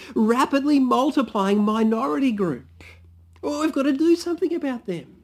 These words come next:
Right, ca-, can't you see how quickly they're growing? You know, let, let me, let me show you the, the popula-, population graphs of their growth over the past few years. Let, let, let me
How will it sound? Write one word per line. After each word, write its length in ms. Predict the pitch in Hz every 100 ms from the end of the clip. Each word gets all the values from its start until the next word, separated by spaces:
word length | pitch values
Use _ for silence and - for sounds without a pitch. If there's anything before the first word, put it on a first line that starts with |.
| _ _ _ _ _ -
Right, 140 | 269 262
ca-, 120 | 214
can't 260 | 233 277 320
you 80 |
see 220 | 277 277 226
how 160 | 226
quickly 300 | 226 220 196
they're 160 | 165 147
growing? 440 | 170 220 392 403
You 60 | 392
know, 160 | 302
let, 180 | 294 311
let 100 | 311
me, 140 | 285 381 330
let 140 | 330
me 80 | 359
show 180 | - 247
you 140 | 233
the, 200 | 196 202
the 160 | 208 214
popula-, 640 | - 294 294 247 240 226
population 880 | - 277 277 226 254 240 226 170 151 - 170
graphs 600 | 190 233 214 160 - 208
of 280 | 185 185 165
their 140 | 180
growth 420 | 180 226 214 180
over 200 | 196 165
the 100 | 175
past 320 | 180 180 175 -
few 160 | 180
years. 480 | 170 185 202 151 131
Let, 160 | 233 330 - 294
let, 160 | 294
let 160 | 269 277
me 180 | 247